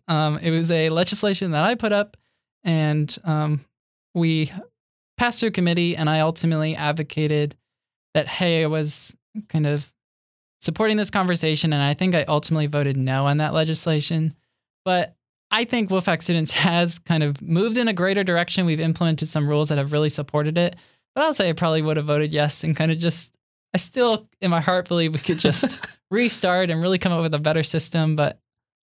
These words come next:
Speaker 1: um, that will probably get some growls, but
Speaker 2: <laughs>
Speaker 1: that's what I believe. <laughs>
Speaker 2: So you were in your fifth year now at N C State.
Speaker 1: Mm-hmm.
Speaker 2: Um, what are your plans post-graduation?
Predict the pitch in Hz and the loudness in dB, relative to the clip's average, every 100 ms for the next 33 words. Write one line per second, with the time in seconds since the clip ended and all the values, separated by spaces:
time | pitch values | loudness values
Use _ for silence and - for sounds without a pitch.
0 | _ - 147 143 143 147 143 143 143 135 | _ -2 0 2 0 -2 -4 -2 0 -2
1 | - _ _ _ _ _ _ _ _ - | -4 _ _ _ _ _ _ _ _ -6
2 | 180 170 151 139 156 147 170 165 180 202 | -2 0 0 2 0 0 0 0 0 0
3 | 180 202 180 - 180 - 180 165 156 156 | -2 -2 -4 -6 -6 -6 -2 0 0 -2
4 | 156 - _ _ _ - - - _ _ | -2 -4 _ _ _ -2 -2 -2 _ _
5 | - - _ - - 110 110 107 95 101 | -20 -20 _ -4 0 2 2 2 0 0
6 | 98 92 92 - 95 - 90 85 82 82 | 0 0 0 0 -2 2 2 2 2 0
7 | - 85 - 82 80 - 107 80 80 85 | 0 -2 0 0 0 0 2 4 2 0
8 | - 131 147 131 117 - 107 - 101 95 | -2 0 0 0 -2 0 0 0 0 0
9 | 82 87 - 85 | 0 -2 -4 -6